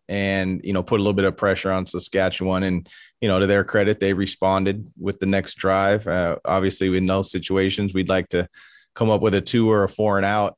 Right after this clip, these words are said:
at that point and, uh, punt the ball and see where we're at. But,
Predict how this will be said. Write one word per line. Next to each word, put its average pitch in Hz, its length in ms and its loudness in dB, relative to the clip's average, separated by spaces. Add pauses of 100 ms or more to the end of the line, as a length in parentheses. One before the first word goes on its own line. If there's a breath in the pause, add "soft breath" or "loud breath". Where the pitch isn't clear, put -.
at 92 160 -6
that 101 240 -2
point 98 340 -2 (120)
and, 95 520 -2
uh, 92 280 0
punt 101 260 -2
the 101 80 -2
ball 98 260 2
and 95 80 0
see 104 200 -2
where 98 200 0
we're 95 160 0
at. 104 300 0
But, 98 240 -2